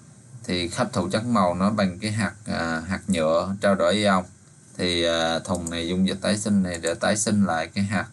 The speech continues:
trao đổi ion ha. Đó. Rồi, đi qua cái lọc cặn năm micro, số mười hai. Số mười hai là đi qua cái lọc cặn, à, số mười hai là đi qua lọc cặn năm micro.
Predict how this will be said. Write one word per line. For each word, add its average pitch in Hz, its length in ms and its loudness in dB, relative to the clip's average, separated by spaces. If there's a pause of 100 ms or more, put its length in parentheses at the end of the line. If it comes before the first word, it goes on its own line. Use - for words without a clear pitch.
(180)
trao 90 140 2
đổi 85 220 0
ion 98 280 2 (140)
ha. 92 180 -2 (840)
Đó. 87 240 0 (600)
Rồi, 87 380 2 (640)
đi 104 160 2
qua 104 260 4
cái 117 120 0
lọc 95 180 2 (140)
cặn 82 400 0
năm 104 220 2
micro, 104 560 2 (140)
số - 180 -4
mười 113 200 2
hai. 95 340 2 (2500)
Số - 140 -8
mười 101 200 2
hai 98 280 4
là 92 120 4
đi 95 180 2
qua 98 280 4
cái 110 100 -2
lọc 95 180 2 (120)
cặn, 82 320 -2 (1120)
à, 87 720 2
số 101 240 0
mười 104 160 2
hai 95 220 2
là 90 60 2
đi 95 200 2
qua 95 240 6
lọc 92 240 2
cặn 80 280 -4
năm 101 240 6
micro. 95 520 2